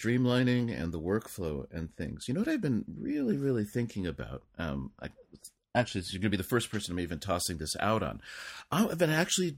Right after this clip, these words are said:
just trying to figure out whether or not I'm gonna create a, um, like, a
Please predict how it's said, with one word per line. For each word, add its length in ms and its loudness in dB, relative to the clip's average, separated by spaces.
just 280 2
trying 260 4
to 60 2
figure 360 0
out 180 2
whether 240 4
or 60 4
not 180 4
I'm 100 2
gonna 140 2
create 640 2
a, 240 2
um, 440 -2
like, 180 0
a 140 0